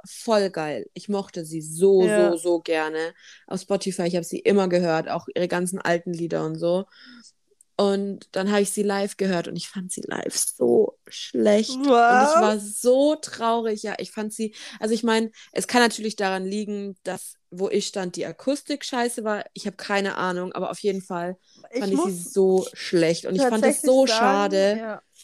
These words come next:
Speaker 2: bei
Speaker 1: weil
Speaker 2: dem Konzert war
Speaker 1: Mhm.
Speaker 2: die Akustik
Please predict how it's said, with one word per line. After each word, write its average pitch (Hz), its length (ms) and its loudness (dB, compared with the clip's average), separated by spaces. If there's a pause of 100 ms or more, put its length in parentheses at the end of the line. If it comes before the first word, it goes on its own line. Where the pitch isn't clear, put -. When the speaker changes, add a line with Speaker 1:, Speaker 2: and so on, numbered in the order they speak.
(140)
Speaker 2:
bei 214 120 -2
Speaker 1:
weil 202 240 6
Speaker 2:
dem 214 80 0
Konzert 240 580 -2
war 220 120 2
Speaker 1:
Mhm. 226 40 -2
Speaker 2:
die 214 140 -6
Akustik 226 640 -8